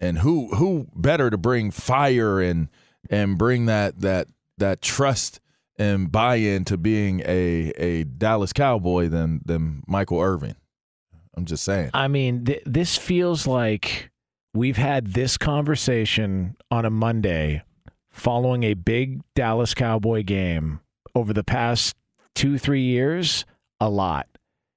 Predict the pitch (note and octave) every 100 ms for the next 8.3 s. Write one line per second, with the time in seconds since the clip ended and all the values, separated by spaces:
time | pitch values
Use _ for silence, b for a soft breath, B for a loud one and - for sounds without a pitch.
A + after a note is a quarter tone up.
0 | _ C#3+ - E3+ E3 E3 - C#3+ - C#3+
1 | C#3+ C3 C3 B2+ A#2 B2+ A#2+ B2 A#2 A#2
2 | A#2 A#2 B2+ C#3+ E2 D#2 - B B B
3 | B A#2 B2 D#3 F#3 F3+ D#3+ - D#3+ D3
4 | C#3+ C#3+ C#3 A#2+ A#2 - C#3 C#3+ C#3 B
5 | B B E3+ D#3 - - C#3 F#3 A#3+ A#3
6 | C#4+ F3 C#3 C3+ E3 D#3+ D#3+ C#3+ D3+ C3+
7 | - - - C3 G#2+ A2 G#2 F#2+ F2+ D3
8 | D#2+ C2